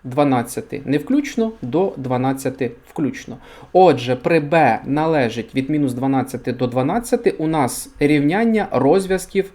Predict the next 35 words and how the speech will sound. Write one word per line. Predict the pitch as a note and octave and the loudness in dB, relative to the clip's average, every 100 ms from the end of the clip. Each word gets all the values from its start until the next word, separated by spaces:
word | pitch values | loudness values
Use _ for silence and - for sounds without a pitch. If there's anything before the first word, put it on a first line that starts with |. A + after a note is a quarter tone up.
| - - | -18 -8
взагалі | C3+ C#3 D#3 C#3 B2 B2 E3+ | -6 2 4 4 0 2 0
ніяких | E3+ A#2 B2+ B2 - | 0 2 0 -2 -6
не | A#2 | -6
буде. | A2 G2+ - - - | -6 -8 -12 -16 -2
Тобто | - - D#3+ | 0 2 2
при | F3+ G3 | 6 4
параметру, | A3 G#3+ F3 C3 A2 C3+ A#2+ | 6 6 6 4 0 -4 -4
який | C#3+ D3+ D#3 A2 - - - - - - - - - - - - - _ _ - - _ _ | -2 -4 -2 -2 -4 -16 -20 -20 -20 -20 -20 -20 -20 -20 -20 -20 -20 _ _ -20 -20 _ _
знаходиться | B2+ D#3 F#3+ G#3 D3+ B2 - B2 | 0 2 4 4 2 2 -2 0
в | |
оцьому | C#3 C#3+ B2+ A#2+ | 0 -2 -2 0
діапазоні, | B2+ B2+ D3+ E3+ D4 G#3+ | 0 0 0 -2 -2 -2
тобто | - - - | 0 0 2
бери | E3+ G3 F#3+ | 6 8 6
будь-яке | D3 D#3 D3+ C3 C3 B2+ | 4 -2 0 0 0 -2
число | C#3+ C3+ C3 | -4 -4 -4
з | A#2 | -4
цього | - A#2+ | -2 -2
діапазона, | A#2+ B2 A#2+ C3+ G3 B3+ E3 - - - - - - | 0 -2 0 -2 0 -2 -4 -10 -20 -20 -20 -14 -2
м, | C3 C3 B2+ B2+ C3 | 2 2 2 2 2
мінус | C#3+ D#3+ C#3+ | 2 2 -2
одинадцять, | C3 B2 C3 D#3+ D3+ C3+ B2 - | -2 -2 -2 -2 -4 -4 -6 -4
е, | B2 A#2 A#2 | -2 0 0
мінус | C3+ C#3 C3 | -2 -2 -4
одинадцять | C3 C3 C3 C3 | -2 -2 -2 -4
цілих | B2+ A#2+ | -4 -2
п'ять | B2 A#2+ | -2 -2
десятих, | A#2+ - D3+ C#3 - A2+ - | -4 0 0 0 -4 -8 -6
мінус | A#2+ D3 C3+ | -2 0 0
десять | A#2 C3 C3 B2+ | 0 -2 -2 -6
цілих | - C3 B2 | -6 -6 -4
одна | A2+ A#2 | -4 -6
четверта, | A#2 - D3 C#3+ | -8 -2 -2 0
без | A#2+ G#3+ D#3+ | 2 2 2
різниці. | C#3 A#2 G#2+ - | 0 -2 -6 -10